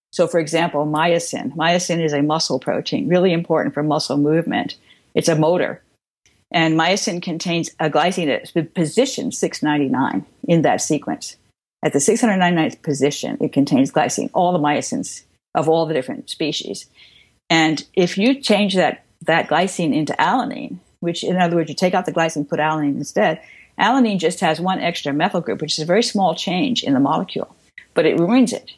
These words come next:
The molecule has only one percent capacity with alanine instead of glycine. So glyphosate instead of glycine would be much worse than alanine because it's a much bulkier molecule, but even more trouble, uh, to put, to put glyphosate instead of glycine.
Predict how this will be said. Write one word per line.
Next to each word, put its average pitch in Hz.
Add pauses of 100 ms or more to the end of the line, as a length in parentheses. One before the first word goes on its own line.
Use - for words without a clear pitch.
(100)
The 160
molecule 190
has 156
only 175
one 190
percent -
capacity - (540)
with 165
alanine 156
instead 143
of 143
glycine. - (380)
So 185
glyphosate 208
instead 160
of 151
glycine 156
would 151
be 160
much 180
worse -
than 143
alanine 143
because 165
it's 147
a 135
much -
bulkier 156
molecule, 143
but 147
even 190
more 156
trouble, - (600)
uh, 143
to 165
put, - (140)
to 170
put -
glyphosate 170
instead -
of 120
glycine. -